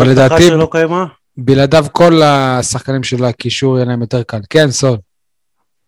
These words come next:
Speaker 2: אנחנו רוכשים את אלטון אקולציה כדי לרוץ לכל התארים?
Speaker 1: לרוץ הוא רץ.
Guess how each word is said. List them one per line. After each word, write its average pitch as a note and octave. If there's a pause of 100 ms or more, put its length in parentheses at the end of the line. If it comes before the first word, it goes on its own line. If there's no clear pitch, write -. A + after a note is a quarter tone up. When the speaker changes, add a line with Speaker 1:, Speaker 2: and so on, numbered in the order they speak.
(480)
Speaker 2:
אנחנו C3
רוכשים C3+
את A#2
אלטון C3
אקולציה A#2
כדי A2
לרוץ A#2
לכל A#2+
התארים? B2 (2750)
Speaker 1:
לרוץ C3
הוא B3+
רץ. -